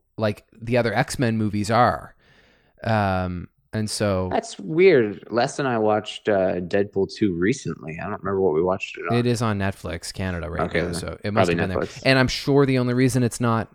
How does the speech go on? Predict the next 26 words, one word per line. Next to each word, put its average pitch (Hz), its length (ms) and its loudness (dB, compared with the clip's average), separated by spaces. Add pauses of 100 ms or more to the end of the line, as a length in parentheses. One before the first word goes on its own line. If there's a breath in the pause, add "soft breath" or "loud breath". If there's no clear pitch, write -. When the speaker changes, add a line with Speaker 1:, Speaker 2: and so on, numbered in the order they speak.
Speaker 1:
on 113 160 0
Disney 110 220 -2
Plus 123 260 -2
is 98 60 -10
because 98 280 -4
they, 101 260 -2 (200)
they 113 180 -4 (280)
made, 127 380 0
like, 120 160 0
a 110 40 -4
grand 117 440 -2
statement 104 420 -2
of 87 320 -4
Speaker 2:
Yeah. 117 180 6
Speaker 1:
nothing, 120 300 2
nothing 117 440 -2
will 110 140 2
be 107 140 0
rated 104 300 0
beyond 98 240 -2
P 110 100 -2
G 98 140 -6
thirteen 98 400 -4
on 92 160 -6
our 92 120 -8
network. 101 380 -4